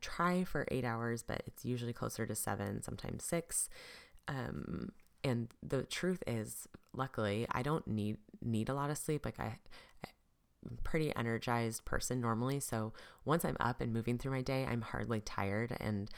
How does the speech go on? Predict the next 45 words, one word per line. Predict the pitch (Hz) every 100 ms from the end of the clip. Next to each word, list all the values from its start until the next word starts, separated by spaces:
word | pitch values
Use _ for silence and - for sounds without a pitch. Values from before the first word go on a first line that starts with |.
| - - -
um, | - - - - 123
but | 117
it's | 113 -
that | -
waking | - 113 110
up | 107 - -
that | 131 -
is, | 143 139 -
is | 143 131
really | 131 110
tough. | 107 104 -
So | 110
mentally, | 107 104 131
just | 113 117
have | 107 107
to |
tell | - 101
myself, | 101 110 - 67
like, | 71 - - _ -
"You're | 113
gonna | 113 120
be |
fine. | 165 151 131
You | 117
just | 101 -
have | 98
to | -
get | 98 95
up." | 95 127 - -
But | 90 - - - - -
I |
very | 110 110 101
much | - - -
love | - 69
staying | - 113 101
in |
my | -
bed. | - - -
So | - - - - - -
sometimes | 123 117 135
it | 170
takes | 160 -
a | 175
few | -
minutes. | 190 107 113 -